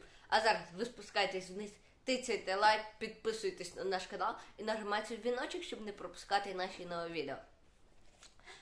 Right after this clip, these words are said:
А книга, яку ми сьогодні на-, оглянемо, називається «Космічний поштар». Написав і проілюстрував ці книги Гійом Перо. Ці книги від видавництва Блим Блим.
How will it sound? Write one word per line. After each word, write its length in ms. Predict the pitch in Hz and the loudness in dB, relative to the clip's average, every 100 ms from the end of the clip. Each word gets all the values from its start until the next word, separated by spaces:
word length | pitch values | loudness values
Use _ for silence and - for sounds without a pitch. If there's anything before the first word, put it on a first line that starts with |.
| - | -10
А 80 | 214 | -10
книга, 360 | - 240 269 202 | -2 0 2 2
яку 200 | - 220 | 0 -2
ми 160 | 208 | -4
сьогодні 280 | - 190 185 | -2 -2 -2
на-, 260 | 170 - - - - | -4 -8 -10 -12 -8
оглянемо, 600 | - 185 190 240 285 277 269 - - | -2 2 2 2 0 -4 -4 -8 -6
називається 560 | 202 196 214 262 262 226 | -4 2 4 4 2 -6
«Космічний 600 | 202 202 233 226 214 196 | -6 -2 -2 -2 -4 -6
поштар». 640 | - 196 - 180 165 - - - - - - - - - - - | -2 -4 2 2 2 -2 -18 -20 -20 -20 -20 -20 -20 -20 -20 -6
Написав 800 | 240 214 247 240 - 247 185 - - - - | 0 0 2 0 4 6 6 0 -16 -20 -8
і 140 | 208 | -6
проілюстрував 1000 | 202 208 202 196 202 202 - 202 208 - - | -4 0 2 2 0 -4 -4 6 6 6 2
ці 80 | - | -10
книги 500 | 208 226 339 381 - - - - | -8 -6 -4 -4 -6 -14 -18 -14
Гійом 480 | 180 185 240 262 233 | -8 4 6 6 6
Перо. 440 | 214 175 156 151 - - - - - - - - - - - - | 8 8 8 2 -8 -20 -20 -20 -20 -20 -20 -20 -18 -16 -16 -10
Ці 160 | - 403 | 0 0
книги 380 | 226 226 240 226 | 2 2 4 0
від 220 | 196 185 | -4 -2
видавництва 800 | 190 190 185 247 - - 185 - - - | 0 0 0 -2 -6 -2 -2 -4 -16 -18
Блим 340 | 175 196 254 294 | 0 6 6 6
Блим. 300 | 254 254 | 6 6